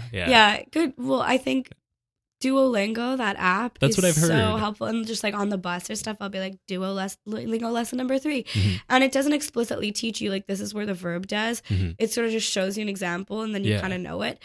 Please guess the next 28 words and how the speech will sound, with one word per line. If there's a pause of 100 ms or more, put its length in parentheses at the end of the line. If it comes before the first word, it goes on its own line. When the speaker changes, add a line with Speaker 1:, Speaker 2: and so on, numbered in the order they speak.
Speaker 1:
It's
a
Speaker 2:
Which
Speaker 1:
m-,
Speaker 2:
people
are
Speaker 1:
little
more
Speaker 2:
like,
Speaker 1:
immersive.
Speaker 2:
"Oh,
yeah,
I
feel
like
you
should."
No. (220)
Oh,
no. (100)
Speaker 1:
<laughs>
Speaker 2:
Because
you
just
learn.
Speaker 1:
Yeah.
Speaker 2:
<laughs>
You,